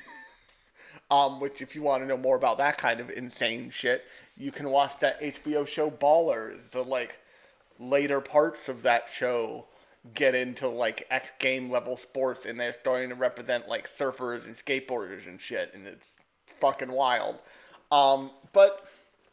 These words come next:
my point is, is that Bones did an amazing job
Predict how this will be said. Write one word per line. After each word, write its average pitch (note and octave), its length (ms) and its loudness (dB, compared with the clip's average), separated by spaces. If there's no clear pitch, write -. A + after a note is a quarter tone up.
my F#3 160 2
point D4+ 300 -2
is, F#3 120 -2
is D#3+ 200 -12
that D3+ 260 -2
Bones A3+ 400 0
did G3 160 -4
an E3+ 140 -6
amazing D3 840 -4
job A2+ 640 -2